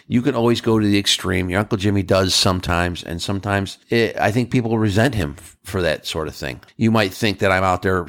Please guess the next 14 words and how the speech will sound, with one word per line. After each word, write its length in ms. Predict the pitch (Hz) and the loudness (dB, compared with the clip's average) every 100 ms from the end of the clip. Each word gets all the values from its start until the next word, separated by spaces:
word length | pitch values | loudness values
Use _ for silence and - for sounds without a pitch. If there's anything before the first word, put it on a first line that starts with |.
| - | -6
yelling 380 | - 92 101 95 | 0 2 2 0
and 100 | 92 | -2
screaming 380 | - 95 90 87 | -2 0 0 0
all 160 | 85 | 0
day 140 | 90 85 | 0 0
long 320 | 87 87 87 | 2 2 0
about 300 | 80 80 - | 0 -2 0
this, 180 | 92 - | -4 0
that, 160 | 92 | 0
or 80 | 90 | 0
the 100 | 87 | 0
other 160 | 85 82 | 0 -2
thing 300 | - 85 | -2 -2
and 100 | 82 | -2